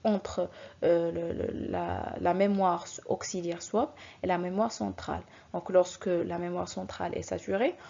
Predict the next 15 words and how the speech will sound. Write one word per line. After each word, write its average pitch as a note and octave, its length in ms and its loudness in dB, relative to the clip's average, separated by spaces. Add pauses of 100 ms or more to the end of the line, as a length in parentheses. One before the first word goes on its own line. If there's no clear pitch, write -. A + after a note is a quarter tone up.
(140)
on F3+ 120 4
peut G3+ 160 2
passer G#3+ 340 4
ces F#3+ 140 -2
processus - 580 -4
vers F#3 240 2
la F3+ 120 -6
mémoire F#3 440 0 (220)
swap. - 440 0 (220)
Donc, F3+ 160 -6
c'est - 240 -6
une F3+ 120 -4
technique G3+ 440 -2
qui - 140 -6
est, - 380 -2